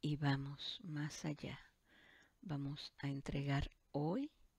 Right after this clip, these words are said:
la mente del Hijo de la Divinidad, esa mente que sueña, esa mente que deseó vivir esta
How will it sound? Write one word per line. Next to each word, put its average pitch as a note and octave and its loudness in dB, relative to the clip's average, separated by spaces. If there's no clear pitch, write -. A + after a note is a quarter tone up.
la E3+ 4
mente F#3+ 0
del D3+ 6
Hijo - -6
de E3 8
la C3+ 8
Divinidad, B2+ -4
esa D#3+ 0
mente D#3 -2
que - -4
sueña, C3+ -2
esa D#3 -2
mente D#3+ 0
que D#3 2
deseó D3 2
vivir D#3+ 2
esta E3+ 0